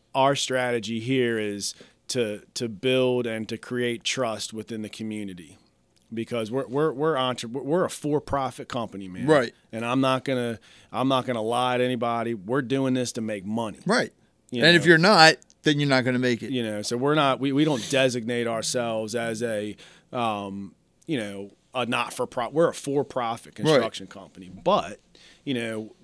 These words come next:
Speaker 1: we wanna build trust and create trust within the community. So, so we start with wanting to build trust and create trust. If we build trust and create trust, then they buy more of our product.
Speaker 2: Mm-hmm.
Speaker 1: If they buy more of our product,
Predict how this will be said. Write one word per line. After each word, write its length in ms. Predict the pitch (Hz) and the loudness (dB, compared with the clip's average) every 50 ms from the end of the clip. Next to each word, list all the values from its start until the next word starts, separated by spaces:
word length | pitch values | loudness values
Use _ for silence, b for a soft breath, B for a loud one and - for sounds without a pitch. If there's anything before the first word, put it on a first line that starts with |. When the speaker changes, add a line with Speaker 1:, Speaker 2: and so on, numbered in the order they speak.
| _ 123 | _ 2
Speaker 1:
we 160 | 135 143 151 | 4 6 6
wanna 260 | 156 147 143 135 123 | 6 6 4 2 2
build 320 | 113 107 131 123 117 101 | 2 2 0 0 0 -2
trust 580 | - - - 147 131 117 107 107 107 - - - | -4 -4 0 0 0 0 -2 -4 -6 -6 -6 -6
and 100 | 104 113 | -8 -12
create 360 | 107 - 131 127 127 127 123 - | -10 -6 -4 -2 0 0 -2 -2
trust 320 | - 127 123 117 107 - | -4 -4 -4 -4 -6 -8
within 200 | 113 95 117 107 | -10 -10 -10 -10
the 60 | 107 104 | -10 -10
community. 540 | - - 117 117 117 107 98 82 73 80 | -8 -6 -6 -4 -4 -6 -8 -10 -14 -14
So, 360 | - - 113 107 107 104 104 95 | -12 -8 -6 -4 -4 -6 -6 -10
so 200 | - - 117 110 | -12 -8 -8 -6
we 140 | 101 117 117 | -6 -4 -6
start 320 | - - 131 127 127 127 | -4 0 2 2 2 2
with 140 | 131 131 120 | 2 -2 -2
wanting 260 | 117 127 127 127 120 | 0 0 0 0 0
to 80 | 117 113 | -2 -2
build 240 | 101 120 120 113 - | -2 -2 -2 -2 -2
trust 320 | - 123 120 113 - - | -4 -4 -4 -4 -4 -6
and 80 | 113 - | -10 -10
create 300 | - 117 117 117 104 - | -8 -8 -6 -6 -6 -8
trust. 420 | - 101 87 - - - - - b b b b b b | -10 -12 -14 -16 -14 -16 -16 -16 b b b b b b
If 180 | - 110 95 95 | -10 -10 -8 -4
we 120 | 120 117 | -4 -4
build 400 | 107 95 92 139 139 139 131 110 | -4 -2 0 0 2 2 0 -2
trust 500 | - - - 165 160 135 120 117 - - | -4 -2 0 2 2 2 0 -2 -4 -6
and 100 | 117 110 | -6 -8
create 340 | - - 131 127 123 117 107 - | -6 -4 -4 -2 -2 -2 -4 -4
trust, 400 | - 165 160 156 131 113 - - | -2 -2 0 0 -2 -4 -4 -4
then 160 | 123 120 120 | -4 -2 -2
they 160 | 123 127 127 | -2 -2 -4
buy 300 | 98 104 127 123 123 127 | -2 -2 -2 -2 0 -2
more 280 | 127 127 131 131 131 127 | -2 0 0 0 0 0
of 100 | 113 127 | 0 0
our 140 | 123 117 | -2 -4
product. 560 | - - 175 175 180 156 - 71 - - - 127 | -4 -4 -4 -2 -2 -4 -6 -8 -14 -10 -8 -4
Speaker 2:
Mm-hmm. 460 | 139 139 131 127 131 143 151 160 170 156 - _ _ _ _ - | -4 -2 -2 -2 -2 -2 -2 -2 -2 -4 -6 _ _ _ _ -6
Speaker 1:
If 160 | 110 113 98 | -6 -6 -2
they 140 | - 127 131 | 0 0 0
buy 320 | 117 95 131 135 139 143 | 2 2 2 2 4 2
more 280 | 135 127 135 143 143 139 | 2 2 2 2 0 0
of 100 | 123 123 | 0 0
our 160 | 123 123 120 | -2 -2 -2
product, 640 | - - 175 185 190 160 113 107 120 123 - - - | -2 -2 -2 0 0 0 -2 -2 -4 -4 -6 -12 -20